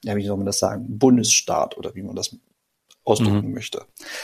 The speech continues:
Speaker 1: Ich glaub, die Idee dahinter ist tatsächlich, ähm, Zusammenarbeit über verschiedene Völker hinweg, ähm,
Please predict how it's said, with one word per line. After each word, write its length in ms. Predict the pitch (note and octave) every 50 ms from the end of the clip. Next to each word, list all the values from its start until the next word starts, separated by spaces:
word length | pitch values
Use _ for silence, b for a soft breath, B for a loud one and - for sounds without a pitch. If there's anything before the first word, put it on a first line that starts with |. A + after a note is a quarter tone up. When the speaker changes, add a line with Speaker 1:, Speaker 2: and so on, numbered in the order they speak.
| B B B B B B B B B B _ _ _ _
Speaker 1:
Ich 120 | C3+ B2+
glaub, 160 | - C#3 -
die 160 | - - C3
Idee 240 | C#3 A#2 A#2 B2+ D#3
dahinter 420 | E3+ F3 D3+ C3 D#3+ D#3+ C#3+ C#3+ C#3
ist 220 | - C3+ C3+ -
tatsächlich, 800 | - C3+ - - C3+ C3+ C3+ - C#3 C#3 C#3+ C#3 - - - G#2+ - -
ähm, 580 | B2 A#2 A#2 A2+ A2 A2+ A2+ A2+ A2+ A2+ A2+ B B B B B B B B B B B B B B
Zusammenarbeit 1400 | _ - B2 G#2+ - A#2 B2 D3+ E3+ - - - B2 - A#2+ A2 A2 A2+ A#2 A#2 B2+ B2+ B2+ - - - - _ _ _ _ _ -
über 280 | D3+ C#3 B2 C#3 B2+
verschiedene 920 | B2+ - A#2+ A2 - B2+ B2+ B2 B2 A#2 A#2 A2+ A2+ A2 A2 A2 A2+ A#2 - -
Völker 520 | - - - - A#2 C3+ D#3 D3 - C#3+
hinweg, 600 | A#2+ A2 A2+ G2+ F#2+ G2+ A2 D3+ - - - - _ b b b b b b b b b b b b b b b
ähm, 720 | - A2+ G#2+ G#2+ G#2 G#2+ G#2+ G#2 G#2+ G#2 A2 G#2+ - -